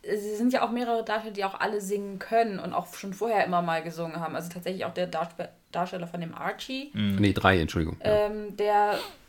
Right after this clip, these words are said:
Speaker 1: singt ja auch ganz gut und, ähm, hier die Schauspielerin von, ja, wie hieß sie, Josie?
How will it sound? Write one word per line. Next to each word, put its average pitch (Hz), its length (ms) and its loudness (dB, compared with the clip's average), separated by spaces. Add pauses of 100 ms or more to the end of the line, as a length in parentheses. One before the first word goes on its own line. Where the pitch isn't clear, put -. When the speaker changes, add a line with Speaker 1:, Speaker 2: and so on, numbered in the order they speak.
Speaker 1:
singt 220 440 -2
ja 208 280 2
auch 214 200 -4 (340)
ganz 214 300 -8
gut 233 360 -6
und, 196 540 -6
ähm, 185 840 -2 (420)
hier 190 400 -4 (180)
die 196 280 -8
Schauspielerin 185 1200 -8
von, 185 360 -8
ja, 180 140 -8
wie 180 80 -10
hieß 175 300 -14
sie, 175 120 -10
Josie? 262 800 -12